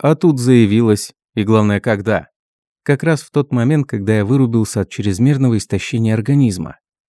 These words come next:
Как обычно, местом нашей встречи было ничто.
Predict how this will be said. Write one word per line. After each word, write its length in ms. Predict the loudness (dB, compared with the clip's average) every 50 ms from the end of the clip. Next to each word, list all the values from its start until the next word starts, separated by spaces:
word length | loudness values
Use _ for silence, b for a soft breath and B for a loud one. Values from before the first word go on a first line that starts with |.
| _ _ -6
Как 220 | -6 -4 -2 -2
обычно, 400 | -2 0 -2 -2 -2 -2 -2 0
местом 400 | 0 0 -2 -4 -6 -6 -6 -4
нашей 260 | -4 -6 -6 -8 -12
встречи 420 | -12 -8 -4 -4 -4 -4 -4 -6 -6
было 420 | -4 -2 0 0 0 0 -2 -4 -8 _ _ _
ничто. 640 | -10 -10 -8 -8 -10 -12 -16 -12 -12 -12 -12 -12 _